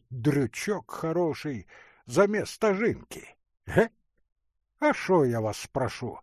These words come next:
Слыхали? Шишкиних усіх заарестували. Да як же? Хвьодор вот заходив, сусід їхній, лягун. Прямо ужахається.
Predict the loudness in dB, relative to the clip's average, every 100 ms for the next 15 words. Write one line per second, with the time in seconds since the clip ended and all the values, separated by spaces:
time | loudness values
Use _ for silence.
0 | -20 -20 -20 _ -6 0 2 0 -4 -8
1 | -12 -18 _ _ _ _ _ -6 0 0
2 | 2 4 4 4 0 -8 -20 _ _ _
3 | -2 -2 0 2 2 -2 -2 0 0 -4
4 | 2 2 2 -4 -10 -18 -20 _ _ _
5 | _ -16 -12 -12 -10 -10 -10 -12 -14 -14
6 | -18 _ _ _ _ -20 -10 0 2 4
7 | 4 4 4 0 -2 -6 -8 -20 _ -6
8 | -4 -2 -2 -4 -8 -14 -20 -20 _ -4
9 | 0 0 0 -2 -6 -10 -12 -14 -16 -12
10 | -2 0 0 -2 -12 -16 _ _ _ _
11 | _ _ -4 -2 -2 -4 -8 -10 -12 -8
12 | -6 -6 -8 -8 -10 -10 -12 _ -16 -16
13 | -16